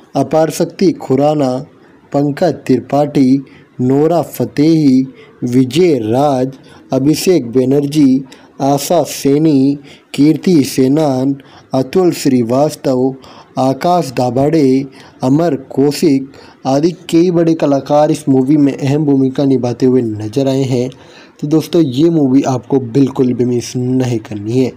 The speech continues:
इतने बड़े-बड़े कलाकार आपको movie में देखने को मिल रहे हैं, तो आप एक बार तो ज़रूर enjoy कर लीजिएगा। बात कर लेते हैं दोस्तों अपन इस movie की time length के बारे में। तो movie की कुल time length है दोस्तों दो घंटे नौ मिनट।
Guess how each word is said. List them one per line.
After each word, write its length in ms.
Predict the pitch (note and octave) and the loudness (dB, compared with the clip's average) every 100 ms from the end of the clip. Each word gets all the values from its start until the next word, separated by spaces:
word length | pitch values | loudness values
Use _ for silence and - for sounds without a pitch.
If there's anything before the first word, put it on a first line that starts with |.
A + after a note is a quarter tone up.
| - - - - C3+ | -14 -20 -20 -10 -6
इतने 240 | D#3+ F3 | 0 0
बड़े-बड़े 420 | D#3+ D#3 D3 D3 | 2 0 0 -2
कलाकार 500 | D3 C#3 C3 C3+ C3 | -2 -2 -2 -2 -2
आपको 260 | B2+ A#2 C#3 | -2 -2 -2
movie 240 | C3+ A#2+ | 0 0
में 180 | A#2+ A#2+ G#2+ | -2 -4 -4
देखने 300 | A#2 B2 A2+ | -6 -6 -6
को 120 | A#2 | -6
मिल 320 | G#2+ G#2+ C3 | -6 -2 0
रहे 200 | C3+ C#3+ | 2 0
हैं, 300 | C3+ B2 B2+ - - - - | 0 -2 -6 -14 -20 -20 -8
तो 80 | |
आप 180 | A#2+ A#2+ D#3+ | -6 -4 0
एक 240 | E3 C#3 | 0 0
बार 160 | C3 A#2+ | -4 -2
तो 180 | C3 | -2
ज़रूर 400 | A#2+ C3 A#2+ A#2+ | -2 -2 -2 0
enjoy 320 | B2+ A#2 A#2 A2 | -2 -2 -2 -4
कर 220 | A2 C#3 | -4 -4
लीजिएगा। 600 | A2+ G#2 G2+ A2+ A#2 - - - - _ A2+ | -2 -4 -4 -4 -4 -6 -14 -20 -20 _ -4
बात 280 | C3 D#3 | -2 -2
कर 100 | - | -2
लेते 260 | D#3 D#3 D#3 | -2 0 0
हैं 60 | D#3 | 0
दोस्तों 420 | D3 C#3 D#3+ D3 | -2 -2 -4 -2
अपन 180 | C#3+ D3+ | -4 -4
इस 160 | C#3 | -2
movie 240 | C3+ C3 C#3 | 0 2 0
की 160 | E3+ | 0
time 380 | D3+ - A#2+ A2+ | -2 -4 -4 -4
length 240 | A2 C3 | -2 -2
के 160 | C#3 D#3 | -2 -2
बारे 300 | C#3 C#3 C#3 | 0 0 0
में। 140 | C#3 | 0
तो 120 | C#3 D3 | -2 -2
movie 300 | B2 B2 C3+ | -2 -2 -4
की 140 | C#3 | -6
कुल 200 | C3+ C#3 | -4 -4
time 320 | B2+ A#2 A2+ | -4 -6 -6
length 240 | G#2+ C3+ C3+ | -2 -2 -2
है 60 | C#3 | -2
दोस्तों 440 | C3 B2+ - B2+ C3 - - - - | -2 -4 -2 -2 -4 -10 -20 -20 -6
दो 120 | C3 D#3 | -2 0
घंटे 360 | D3 A#2+ B2 | 0 -2 -4
नौ 240 | A2+ B2+ D3+ | -2 -2 0
मिनट। 300 | C#3 C3+ | 0 -2